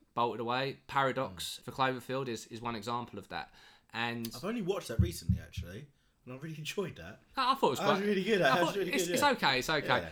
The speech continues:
Speaker 1: There's a, we've got a podcast about that one. You can go listen. But, um, <laughs> so Annihilation was offered, uh, to Netflix, and Netflix done a, struck a deal, and Paramount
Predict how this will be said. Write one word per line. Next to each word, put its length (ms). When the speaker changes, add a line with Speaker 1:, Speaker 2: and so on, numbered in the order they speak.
Speaker 1:
There's 200
a, 180
we've 140
got 200
a 60
podcast 280
about 200
that 80
one. 120
You 60
can 120
go 120
listen. 320
But, 180
um, 320
<laughs> 60
so 180
Annihilation 640
was 100
offered, 420
uh, 200
to 120
Netflix, 600
and 360
Netflix 600
done 160
a, 160
struck 280
a 40
deal, 400
and 280
Paramount 600